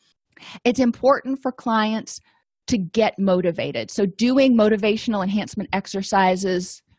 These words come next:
regularly is really important, um,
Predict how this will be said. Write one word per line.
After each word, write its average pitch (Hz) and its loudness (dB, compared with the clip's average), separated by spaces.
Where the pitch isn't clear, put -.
regularly 175 0
is 190 2
really 190 -2
important, - -6
um, - -10